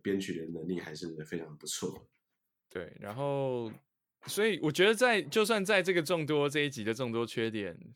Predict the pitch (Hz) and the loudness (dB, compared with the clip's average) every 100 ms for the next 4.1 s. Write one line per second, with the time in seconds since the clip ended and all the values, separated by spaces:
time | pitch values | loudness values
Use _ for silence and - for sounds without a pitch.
0 | _ _ - 107 95 104 98 90 98 113 | _ _ -14 -10 -4 -2 -2 -6 -4 0
1 | 117 120 101 98 120 110 107 95 82 85 | 2 2 -2 -6 -6 -6 -8 -10 -16 -18
2 | - 143 170 180 190 208 160 110 107 139 | -14 -2 2 2 4 2 2 0 -2 -2
3 | 95 101 143 143 135 127 104 123 131 107 | -2 -2 -2 0 2 0 0 -2 -4 -6
4 | 104 | -8